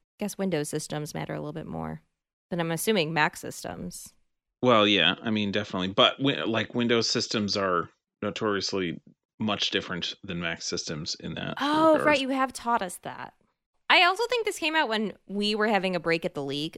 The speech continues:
Speaker 1: so that might be why we haven't read this before. But it is excellent.
Speaker 2: Oh, interesting. Okay, so maybe I'm not crazy.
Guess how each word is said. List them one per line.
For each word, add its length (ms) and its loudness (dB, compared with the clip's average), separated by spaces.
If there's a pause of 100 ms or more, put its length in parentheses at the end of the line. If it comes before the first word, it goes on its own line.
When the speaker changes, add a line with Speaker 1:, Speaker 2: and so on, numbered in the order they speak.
Speaker 1:
so 120 -8
that 120 -2
might 140 -2
be 100 -4
why 300 4
we 120 -6
haven't 340 -4
read 200 -8
this 140 -14
before. 420 -12 (380)
But 160 -4
it 120 -6
is 180 0
excellent. 760 -6 (320)
Speaker 2:
Oh, 380 4
interesting. 600 -2
Okay, 300 2
so 160 -2
maybe 240 4
I'm 80 4
not 220 4
crazy. 500 -4